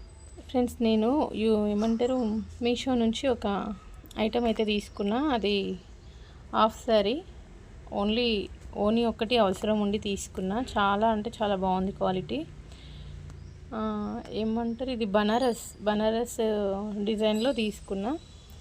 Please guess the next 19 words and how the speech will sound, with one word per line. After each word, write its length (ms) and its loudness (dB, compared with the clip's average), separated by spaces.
ఆ, 280 -4
హాఫ్ 300 6
సారీ 240 4
అంటే 260 2
లంగా 400 2
కూడా 500 2
బనారస్ 960 0
మెటీరియల్ 440 0
అన్నమాట. 500 -2
ఈ 120 0
క్లాత్లో 600 0
ఇలా 220 4
దొరుకుతుందో 680 0
లేదో 280 2
అనుకున్నా, 560 -2
బాగానే 380 4
దొరికింది. 600 -2
క్వాలిటీ 400 2
కూడా 220 0